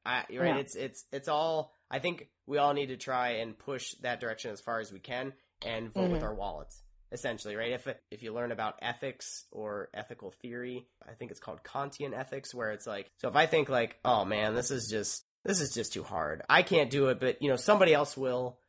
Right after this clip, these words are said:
Speaker 2: Right.
Speaker 1: And that'll make the difference. But if everybody thinks that way, then nothing gets done.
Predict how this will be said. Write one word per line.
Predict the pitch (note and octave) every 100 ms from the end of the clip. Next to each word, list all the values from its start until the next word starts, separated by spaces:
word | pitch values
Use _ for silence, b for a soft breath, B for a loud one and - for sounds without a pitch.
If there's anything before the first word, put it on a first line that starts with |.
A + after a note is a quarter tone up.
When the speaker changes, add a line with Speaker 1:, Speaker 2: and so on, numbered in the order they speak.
| -
Speaker 2:
Right. | F3 D#3
Speaker 1:
And | B2+ A#2+
that'll | C#3+ D3 C#3 C3
make | - B2 A#2
the | A#2
difference. | A2 - F2+ -
But | - A#2
if | - -
everybody | G3+ G3+ F#3+ E3
thinks | G#3 G3+
that | D#3+ B2+
way, | B2+ C3 C3 _ -
then | B2
nothing | C3+ E3 F3
gets | D#3 D3+ -
done. | D3+ A#2+ A2+